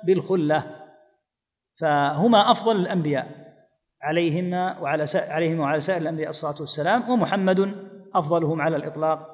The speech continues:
صلى الله عليه وسلم، لأن الله اتخذه خليلاً كما اتخذ إبراهيم خليلاً، وفي هذا إثبات صفة المحبة. وعيسى ابن مريم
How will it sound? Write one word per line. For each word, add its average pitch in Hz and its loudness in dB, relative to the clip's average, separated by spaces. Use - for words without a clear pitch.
صلى 165 -2
الله 156 -2
عليه 151 0
وسلم، 143 -8
لأن 170 -4
الله 165 2
اتخذه 175 -2
خليلاً 185 -2
كما 180 -2
اتخذ 156 -4
إبراهيم 151 -4
خليلاً، 151 -6
وفي 220 0
هذا 180 0
إثبات 196 0
صفة 165 0
المحبة. 165 -4
وعيسى 269 4
ابن 277 4
مريم 160 0